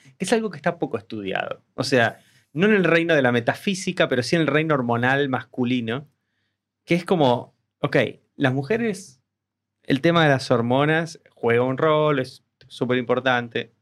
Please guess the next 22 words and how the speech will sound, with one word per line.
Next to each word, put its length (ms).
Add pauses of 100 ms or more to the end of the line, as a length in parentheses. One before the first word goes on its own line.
(400)
es 160
todo 220
un 120
tema. 280 (880)
Pero 180
no 60
sé, 240
yo 180
sentía 520
que 100
tenía 760
como 560 (400)
un, 340
en, 320
una 160
resistencia, 1080 (640)
eh, 480
y 220
como 240
una 180
especie 420
de 300